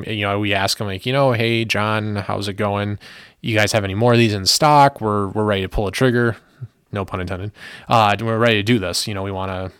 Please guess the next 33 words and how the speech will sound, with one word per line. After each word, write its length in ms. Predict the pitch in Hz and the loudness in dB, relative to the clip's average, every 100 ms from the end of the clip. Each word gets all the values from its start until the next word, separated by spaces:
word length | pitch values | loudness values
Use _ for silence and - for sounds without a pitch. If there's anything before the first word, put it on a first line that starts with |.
| - | -8
we 100 | 113 | -6
wanna 240 | 98 95 | -4 -4
buy 220 | 95 98 95 | -2 -2 -2
a 80 | |
couple 280 | - 98 98 | -4 -4 0
A 140 | 104 117 | 2 2
Rs." 240 | 92 90 | 0 -4
And 40 | |
he 40 | 92 | -6
goes, 200 | 92 95 | -6 2
"Nope, 320 | 127 156 - - - _ _ - | 2 2 -2 -20 -20 _ _ -8
we're 180 | 104 104 | 0 2
out." 280 | 95 87 110 | 2 -2 -8
I'm 60 | |
like, 160 | 98 - - | -16 -14 -6
"Ah, 220 | 143 101 | -4 -2
shit. 640 | 87 - - - - 90 _ - - - - _ _ _ _ _ | -2 -2 0 0 -2 -4 _ -20 -20 -20 -20 _ _ _ _ _
I 60 | 117 | -2
knew 360 | 117 123 127 | 4 8 8
this 180 | 123 - | 8 4
would 80 | 107 | -2
happen. 280 | 101 95 95 | 0 -2 -4
I 100 | 95 | -6
knew 180 | 101 92 | -6 -8
he'd 100 | 92 | -4
waited 340 | 110 139 131 | 0 2 0
too 160 | - 139 | 0 4
long, 280 | 131 127 | 4 4
whatever." 320 | 107 101 95 98 | 0 -2 -2 -4
And 100 | 98 | -4
he 60 | |
goes, 180 | 104 101 | -4 0
"Well, 400 | 131 160 160 | 2 4 4